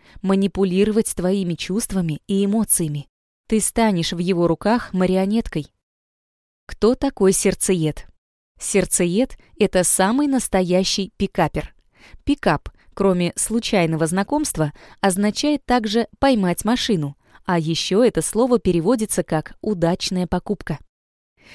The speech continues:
Единственная цель сердцееда — снять девушку и переспать с ней. Это человек, которому от тебя нужен только секс.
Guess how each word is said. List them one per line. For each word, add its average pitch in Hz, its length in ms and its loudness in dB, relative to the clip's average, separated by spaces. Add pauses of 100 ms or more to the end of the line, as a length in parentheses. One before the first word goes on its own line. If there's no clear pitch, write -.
(140)
Единственная 202 920 0
цель 196 280 2
сердцееда — 170 800 0 (280)
снять 233 540 0
девушку 180 680 0
и 277 120 0
переспать 165 540 -2
с - 100 -4
ней. 156 240 -4 (540)
Это 180 260 -2
человек, 165 600 -2
которому 240 460 0
от 220 100 -2
тебя 233 320 0
нужен 220 420 -2
только 226 380 0
секс. - 480 -4